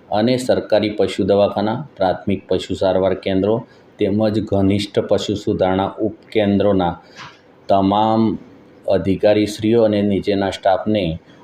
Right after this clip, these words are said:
આ રોગ કઈ રીતે ફેલાય અને એને કાબૂમાં લેવા માટે શું શું કરવું જોઈએ, કઈ તકેદારી રાખવી જોઈએ, એ બાબતે માહિતગાર કરવામાં, અ, પ્રક્રિયા ચાલુ છે,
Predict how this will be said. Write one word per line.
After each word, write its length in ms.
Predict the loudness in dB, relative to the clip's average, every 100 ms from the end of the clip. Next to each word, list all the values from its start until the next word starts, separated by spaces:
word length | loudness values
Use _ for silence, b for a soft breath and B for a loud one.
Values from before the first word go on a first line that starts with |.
| B
આ 180 | 0 0
રોગ 260 | 2 0 -2 0
કઈ 180 | 0
રીતે 300 | 0 -2 -2
ફેલાય 580 | -2 -2 2 2 2 -2 -8 -14 -6
અને 160 | -2
એને 300 | 0 0 -2
કાબૂમાં 600 | -2 0 0 0 0 0
લેવા 260 | 2 2 2
માટે 520 | 0 0 2 0 -4 -10 B B B B B
શું 200 | -4 -2
શું 200 | 0 -2
કરવું 400 | 2 2 2 2
જોઈએ, 380 | 2 2 2 0
કઈ 280 | 2 0 2
તકેદારી 560 | -2 0 2 2 2 4
રાખવી 380 | 2 2 -2
જોઈએ, 500 | 0 0 2 0 0 -4 -20 -20 -16 -4
એ 100 | -2
બાબતે 420 | 2 2 0 0
માહિતગાર 760 | 0 0 0 -2 -4 0 2
કરવામાં, 800 | 2 0 2 2 2 0 0 -4 -10 -20 -20 -20 -20 -20 -20 -8
અ, 160 | -4 -4 -6 -6
પ્રક્રિયા 720 | -4 -2 0 2 4 2 -2 -4
ચાલુ 380 | -2 0 2 0
છે, 400 | 0 0 -2